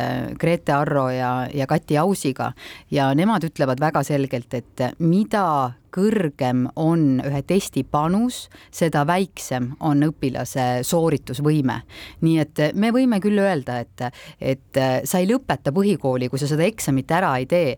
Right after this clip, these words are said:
aga me võime samamoodi olla kindel, et see laps ei suuda panustada nii palju, kui ta suudaks panustada sel juhul, kui, kui ta teab, et see on lihtsalt tema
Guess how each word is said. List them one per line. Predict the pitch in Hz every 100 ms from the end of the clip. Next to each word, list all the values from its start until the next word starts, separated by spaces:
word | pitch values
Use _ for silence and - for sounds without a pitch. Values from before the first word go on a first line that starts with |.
| - - - _ 180
aga | 190
me | 190
võime | 190 180
samamoodi | 156 190 170 147 151 139
olla | 131 131
kindel, | 127 151 135 123
et | 123 -
see | 151
laps | 156 - - 151
ei | 147
suuda | - 190 208 202 131 127 - 160
panustada | 190 175 - 131 127
nii | 147 214 233
palju, | - 139 131 127 123 - -
kui | 170 175
ta | 147 135
suudaks | 165 151 -
panustada | 160 160 - 127 135 131
sel | 208 208 143
juhul, | 143 139 135 - -
kui, | 151 143 139 135 - - -
kui | 160 156
ta | 151
teab, | 196 214 185
et | 143 -
see | 151
on |
lihtsalt | 190 190 156 -
tema | 151